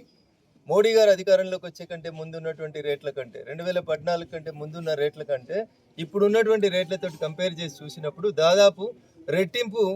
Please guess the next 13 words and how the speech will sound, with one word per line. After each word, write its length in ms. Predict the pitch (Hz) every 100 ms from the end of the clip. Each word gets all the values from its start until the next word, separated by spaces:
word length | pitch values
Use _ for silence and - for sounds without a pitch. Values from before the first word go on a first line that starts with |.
| 202 - 156
ఎంఎస్పీ 340 | 196 196 185 170
రేట్లను 300 | 156 160 151
పెంచడం 280 | 135 143 156 131
జరిగింది. 300 | 117 101 - -
నేను 140 | 190 175
మిగతా 260 | 190 220 220
పంటల 220 | 196 196 202
గురించి 220 | 190 175 165
మాట్లాడదలుచుకోలేదు, 800 | 147 175 170 170 156 - 156 151 151
కానీ 200 | 151 233 _ _ _
ఈరోజు 420 | - 175 202 226 226 208
మనం 120 | 202 180
ప్రారంభిస్తున్నటువంటి 880 | 170 190 180 - 180 180 180 175